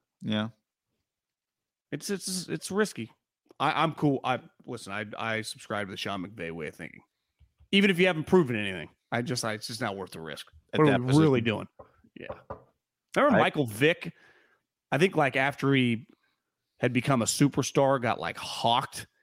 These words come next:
Speaker 2: in a preseason game and got bent back and, like, broke his leg. It's just like, can you
Speaker 1: I vaguely do
Speaker 2: imagine
Speaker 1: remember that. Yeah.
Speaker 2: losing, and he was obviously more accomplished at the time than he, you know, Trey, but it, that, I, I think the worst feeling in all the N F L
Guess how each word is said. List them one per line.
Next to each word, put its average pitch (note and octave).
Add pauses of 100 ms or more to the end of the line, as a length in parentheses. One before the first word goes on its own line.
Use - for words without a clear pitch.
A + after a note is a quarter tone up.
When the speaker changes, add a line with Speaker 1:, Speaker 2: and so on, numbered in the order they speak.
(200)
Speaker 2:
in B2
a G#2+
preseason C#3+
game C#3
and A#2
got G#2+
bent B2
back B2
and, G#2+
like, -
broke A#2+
his F2+
leg. A#2 (380)
It's -
just C#3+
like, B2+
can D3+
you B2
Speaker 1:
I -
vaguely D#3
do D3+
Speaker 2:
imagine G3+
Speaker 1:
remember G#2+
that. F2+
Yeah. A2+ (120)
Speaker 2:
losing, E3+ (300)
and C3
he D#3
was G#2+
obviously G2+
more F#2+
accomplished G2+
at F2+
the F#2
time F#2+
than F2
he, F#2+
you E2
know, G#1
Trey, G2
but E2+ (640)
it, D#3 (180)
that, E3+ (160)
I, B2+ (100)
I E3
think A#3
the E3+
worst C#3+
feeling C#3+ (180)
in A#2 (120)
all B2+
the B2+
N B2
F A#2
L B2+